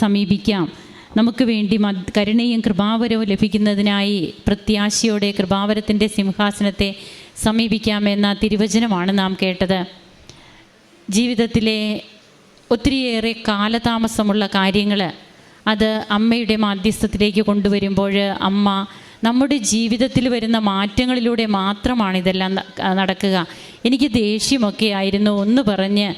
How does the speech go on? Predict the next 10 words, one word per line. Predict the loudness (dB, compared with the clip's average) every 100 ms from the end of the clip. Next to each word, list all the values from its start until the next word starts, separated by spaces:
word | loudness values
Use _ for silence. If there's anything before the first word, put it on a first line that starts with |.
| -12 -20 -12 -2
ആ, | 0 0
മറ്റൊരു | 0 0 0 0
വാക്ക് | 0 0 0
പറയുമ്പോൾ | 0 -2 0 0 2 0 2 0
ഞാൻ | 2 0 -2 -2 0
ദേഷ്യപ്പെടുമായിരുന്നു. | 2 0 0 0 2 0 0 0 0 0 0
എനിക്കിന്ന് | -2 0 0 0
ആ | -2 -2
സ്വഭാവം | -2 0 0 0 0
മാറി, | 0 0 -2